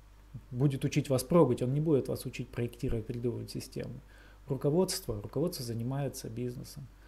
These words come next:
Поэтому вот такие вещи, такие раздумья вам на самообразовании. Поэтому крайне рекомендую обращать внимание на научную составляющую.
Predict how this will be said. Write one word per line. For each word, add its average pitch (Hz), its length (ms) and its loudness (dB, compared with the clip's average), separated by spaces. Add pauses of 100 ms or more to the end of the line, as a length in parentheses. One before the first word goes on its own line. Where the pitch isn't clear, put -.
(420)
Поэтому 143 600 2
вот 131 340 -4
такие 143 340 2
вещи, 147 420 2
такие 131 380 0
раздумья 123 500 0
вам 127 280 -2
на 117 80 -4
самообразовании. 123 1160 -4
Поэтому 127 640 -4 (100)
крайне 135 480 0
рекомендую 135 760 0 (440)
обращать 143 540 0
внимание 135 680 0 (220)
на 139 180 2
научную 135 540 0
составляющую. 120 880 -4